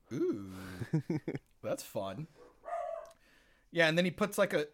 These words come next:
Speaker 1: then he puts, like, a green-eyed whammy on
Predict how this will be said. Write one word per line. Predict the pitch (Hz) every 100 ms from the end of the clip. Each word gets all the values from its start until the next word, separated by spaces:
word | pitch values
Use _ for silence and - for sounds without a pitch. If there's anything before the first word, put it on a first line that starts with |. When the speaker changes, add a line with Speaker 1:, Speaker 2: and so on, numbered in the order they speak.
| -
Speaker 1:
then | 175 196
he |
puts, | 196 208 208
like, | 190
a | 160
green-eyed | 139 180 185 180 156
whammy | 139 156 165 165 170 165 160
on | 156 151